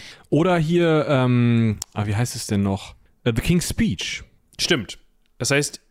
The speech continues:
Speaker 2: ihr Vater, das war ja der Stotterer, ne?
Speaker 1: Genau, ihr Vater war der Stotterer. Das
Speaker 2: Ja.
Speaker 1: ist richtig.
Speaker 2: Ein bisschen fies, aber ja. Äh, so war's nun mal. Und jetzt können wir uns so ein bisschen damit beschäftigen, was ist denn überhaupt in ihrer Kindheit passiert.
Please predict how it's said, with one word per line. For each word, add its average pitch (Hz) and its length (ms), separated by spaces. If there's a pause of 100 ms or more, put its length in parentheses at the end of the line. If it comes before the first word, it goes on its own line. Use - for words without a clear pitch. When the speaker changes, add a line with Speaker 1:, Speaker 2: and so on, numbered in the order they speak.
(200)
Speaker 2:
ihr 120 140
Vater, 156 640
das 139 180
war 147 140
ja 156 80
der 135 120
Stotterer, 87 600
ne? 160 180 (380)
Speaker 1:
Genau, 143 200
ihr 123 140
Vater 165 500
war 135 340
der 120 220
Stotterer. - 460 (220)
Das 104 120
Speaker 2:
Ja. 101 40
Speaker 1:
ist - 120
richtig. - 300
Speaker 2:
Ein 107 220
bisschen 123 240
fies, 170 260
aber 104 240
ja. - 80 (500)
Äh, 117 180
so 104 180
war's - 260
nun - 160
mal. - 120 (600)
Und 185 340 (420)
jetzt 131 180
können 185 140
wir 180 100
uns 151 140
so 156 60
ein 135 40
bisschen 160 400
damit 123 380
beschäftigen, 131 580
was 120 120
ist - 200
denn 117 80
überhaupt 107 300
in 107 100
ihrer 101 440
Kindheit 104 380
passiert. 98 460